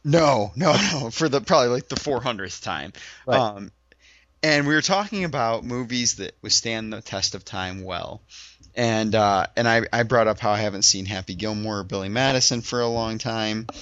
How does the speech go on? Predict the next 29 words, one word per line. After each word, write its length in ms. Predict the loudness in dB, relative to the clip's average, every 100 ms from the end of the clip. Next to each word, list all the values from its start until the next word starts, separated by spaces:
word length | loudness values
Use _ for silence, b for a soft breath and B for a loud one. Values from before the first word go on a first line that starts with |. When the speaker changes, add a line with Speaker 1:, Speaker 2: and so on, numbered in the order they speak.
| B B -6
Speaker 1:
And, 400 | -2 0 0 0
uh, 160 | 0
people 240 | -2 -6 -2
talked 240 | -2 -2
about 160 | -2 -2
how 160 | -2
they 140 | -4 -6
think 220 | -6 -4
those 200 | -2 0
would 100 | 2
still 200 | 0 0
be 100 | -6
funny, 320 | -6 -6 -2
especially, 640 | -2 0 0 -2 -2 -4 -4
like, 340 | -4 -4 -8 -18 B B -8
you 140 | -4
know, 160 | -2 -4 -4
as 200 | -2 0
compared 480 | 0 -4 -2 -2 0
to 180 | -2 0
Adam 240 | 0 0 2
Sandler's 400 | 0 -2 -6 -2
new 180 | 0
movie, 240 | 2 2 4
so 160 | 4
on 80 | 4
and 100 | 4
so 200 | 2 0
forth. 300 | -4 -8 -10